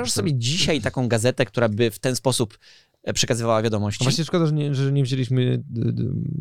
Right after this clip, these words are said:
Speaker 1: gazety z dzisiaj, żeby mieć tak bezpośrednio jeden do jeden porównanie,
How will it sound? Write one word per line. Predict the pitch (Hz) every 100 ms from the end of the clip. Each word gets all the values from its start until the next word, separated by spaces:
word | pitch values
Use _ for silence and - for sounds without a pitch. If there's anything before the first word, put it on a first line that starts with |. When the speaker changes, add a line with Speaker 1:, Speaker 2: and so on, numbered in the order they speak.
| 107
Speaker 1:
gazety | 113 117 117
z | 110
dzisiaj, | 107 120 120
żeby | 110 110 117 113 113
mieć | 113 107
tak | - 98
bezpośrednio | 110 - 104 113 107
jeden | 107 107
do | 107
jeden | 104 104
porównanie, | 107 101 98 104